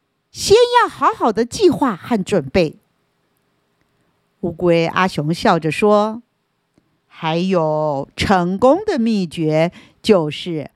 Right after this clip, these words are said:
分工合作。”他们俩抱在一块儿，心里都高兴，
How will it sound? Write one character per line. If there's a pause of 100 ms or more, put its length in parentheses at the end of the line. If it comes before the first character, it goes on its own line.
(220)
分
工
合
作。” (1800)
他
们
俩
抱
在
一
块
儿， (180)
心
里
都
高
兴，